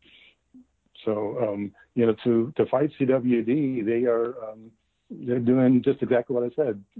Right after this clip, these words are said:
um, increasing the, um, the harvest success and decreasing the buck to doe ratio. And I don't know how many people know that yet, but, um, I, I think that's worth knowing.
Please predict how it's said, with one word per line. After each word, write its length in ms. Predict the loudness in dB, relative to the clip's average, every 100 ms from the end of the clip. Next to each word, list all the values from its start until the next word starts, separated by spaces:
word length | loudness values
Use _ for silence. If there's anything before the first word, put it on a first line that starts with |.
| -14
um, 320 | -14 -12 -14 -16 _
increasing 680 | -4 -2 2 0 0 -2 0
the, 280 | 0 2 2
um, 260 | 2 -2 -12 -20 -20 _
the 140 | -4
harvest 320 | -2 0 -2
success 440 | -2 -6 -2 -2 -2 -10
and 260 | -10 -8
decreasing 460 | -10 -4 -4 -2 -4
the 60 |
buck 200 | -2 -2
to 80 | -2
doe 180 | -2 -2
ratio. 560 | -2 -6 -8 -10 -10 -18 _ _ _ _ -14
And 180 | -12 -4
I 80 | 0
don't 140 | 0
know 80 | 0
how 80 | 0
many 160 | -2
people 240 | -2 -2 0
know 240 | 2 2
that 300 | 2 -2 -6
yet, 240 | -10 -10 -10 _
but, 140 | -14 -14 -10
um, 340 | -8 -8 -12 -16 _ _
I, 200 | -20 -12
I 20 | -8
think 200 | -6 0
that's 200 | 0 0
worth 180 | -2 0
knowing. 340 | 0 0 -4